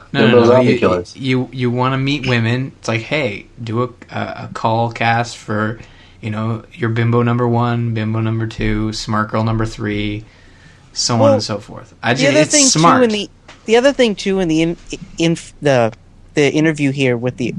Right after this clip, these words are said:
Speaker 3: uh, director is, he talks about the budget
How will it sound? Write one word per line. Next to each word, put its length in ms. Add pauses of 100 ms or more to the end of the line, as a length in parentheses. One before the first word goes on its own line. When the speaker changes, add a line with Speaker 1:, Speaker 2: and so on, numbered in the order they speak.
Speaker 3:
uh, 200
director 460
is, 260
he 380
talks 300
about 300
the 80
budget 460